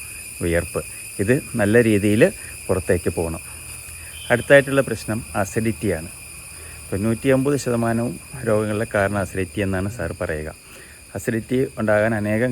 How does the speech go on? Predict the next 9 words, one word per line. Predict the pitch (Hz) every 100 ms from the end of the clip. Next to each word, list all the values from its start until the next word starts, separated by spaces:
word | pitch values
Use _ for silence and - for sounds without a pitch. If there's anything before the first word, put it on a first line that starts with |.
| 110
കാരണങ്ങളുണ്ട്. | 95 92 92 90 80 - -
മലബന്ധം | 95 98 104 107 110
ഉണ്ടെങ്കിൽ | 95 92 95
അസിഡിറ്റി | - 85 - 87
വരും, | 85 87 - - - - -
വിയർപ്പ് | 95 107 - 120
കുറഞ്ഞാൽ | 117 104 107 101 90
അസിഡിറ്റി | 87 85 92 87
വരും, | 87